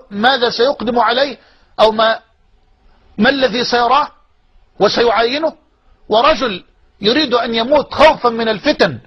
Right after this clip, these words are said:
وخوفا مما قدر الله سبحانه وتعالى،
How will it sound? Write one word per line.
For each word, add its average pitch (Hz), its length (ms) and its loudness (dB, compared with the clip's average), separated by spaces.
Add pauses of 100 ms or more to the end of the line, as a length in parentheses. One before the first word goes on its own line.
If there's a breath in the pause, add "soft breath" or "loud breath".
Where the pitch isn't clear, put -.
(340 soft breath)
وخوفا 277 420 4
مما 247 340 -2
قدر 233 400 2
الله 240 260 2
سبحانه 247 480 0
وتعالى، 240 460 0